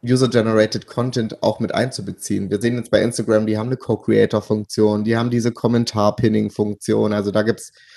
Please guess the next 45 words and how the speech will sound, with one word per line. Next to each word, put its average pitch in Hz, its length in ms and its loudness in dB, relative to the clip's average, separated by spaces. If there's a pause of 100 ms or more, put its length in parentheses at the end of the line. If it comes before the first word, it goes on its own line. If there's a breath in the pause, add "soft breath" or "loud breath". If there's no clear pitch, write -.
(100 soft breath)
super 143 320 2
viel, 131 300 4
was 113 160 2
die 113 120 0
Plattform 110 440 -2
auch 95 220 -4
machen, 117 340 -2 (380 loud breath)
aber 107 180 2
generell 104 380 2
ist 101 60 -6
es - 60 -10
natürlich 104 300 -4
auch 95 100 -4
so, 107 160 0
dass, - 380 -6
äh, - 160 -10
super 104 280 -4
viele 98 500 0 (100)
User 107 400 2
im 98 300 -4
Beispiel 95 300 -6
von 98 120 -4
unserem 104 300 0
Fall 101 180 0
natürlich 101 340 -2
unsere 101 220 -6
Mascara 101 460 -2
verwenden, 101 420 -2
davon 101 280 -2
ein 101 40 -6
Foto 107 280 0
machen 104 340 -4
und 98 380 -6 (360 soft breath)
wir 120 140 4
das 123 140 0
ja 127 120 4
eigentlich 131 320 0
mega 135 240 2 (100)
cool 180 100 6
finden 98 440 -2
und - 440 -2
dem 110 340 2 (380 soft breath)
Ganzen 120 420 0
viel 127 200 4
mehr 110 520 2